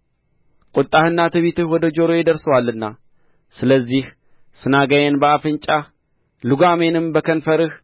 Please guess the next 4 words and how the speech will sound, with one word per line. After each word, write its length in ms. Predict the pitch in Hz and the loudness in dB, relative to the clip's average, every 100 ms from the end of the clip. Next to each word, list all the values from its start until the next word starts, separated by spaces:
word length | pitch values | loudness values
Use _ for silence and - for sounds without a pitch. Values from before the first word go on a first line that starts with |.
| _ _ | _ _
አደርጋለሁ፣ 580 | 139 151 147 127 117 104 - _ _ _ _ _ _ _ | -2 0 0 0 0 -8 -14 _ _ _ _ _ _ _
በመጣህበትም 800 | 107 131 - 143 147 143 147 156 | 0 0 2 2 2 0 -2 -2
መንገድ 320 | 156 151 151 151 | -2 0 0 2
እመልስሃለሁ። 680 | 156 156 147 135 117 104 | 0 -2 -2 -2 -2 -4